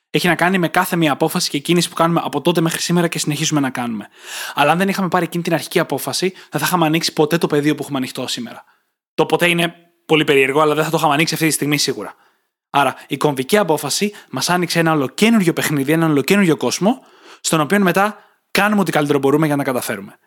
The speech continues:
Άρα, ενώ οι αποφάσεις δεν είναι τα πάντα, μπορεί να μας ανοίξουν δρόμους, επιλογές και έναν ολόκληρο κόσμο που δεν είχαμε ιδέα ότι θα άνοιγε μπροστά μας. Εγώ σίγουρα δεν το ήξερα όταν, ε,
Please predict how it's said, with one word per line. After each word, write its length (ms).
Άρα, 340
ενώ 200
οι 60
αποφάσεις 640
δεν 140
είναι 120
τα 120
πάντα, 580
μπορεί 240
να 80
μας 140
ανοίξουν 480
δρόμους, 480
επιλογές 540
και 100
έναν 120
ολόκληρο 280
κόσμο 560
που 120
δεν 120
είχαμε 240
ιδέα 420
ότι 160
θα 120
άνοιγε 240
μπροστά 280
μας. 220
Εγώ 140
σίγουρα 220
δεν 100
το 60
ήξερα 380
όταν, 260
ε, 240